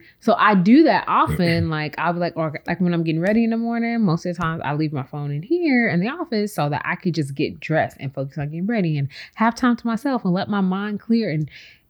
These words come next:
Speaker 1: and I think so many of us don't do that. And I, I've recently gotten back to, like, checking my, getting on my phone first thing in the morning, and I have to try to, like, break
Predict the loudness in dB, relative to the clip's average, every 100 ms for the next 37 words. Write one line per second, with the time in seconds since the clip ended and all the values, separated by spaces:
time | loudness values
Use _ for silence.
0 | 0 2 2 0 -2 -2 2 0 2 0
1 | 0 0 0 -2 -4 -2 -2 0 0 2
2 | 0 -2 -4 -2 0 -2 -6 -8 -4 -2
3 | -4 0 0 2 0 -2 -2 -2 -2 -4
4 | -6 -6 -6 -4 -6 -4 -6 -4 -6 -6
5 | -4 -4 -4 -6 -6 -8 -6 -6 -6 -6
6 | -6 -4 -6 -6 -6 -4 -6 -6 -6 -8
7 | -6 -4 -6 -6 -8 -6 -8 -12 -10 -10
8 | -10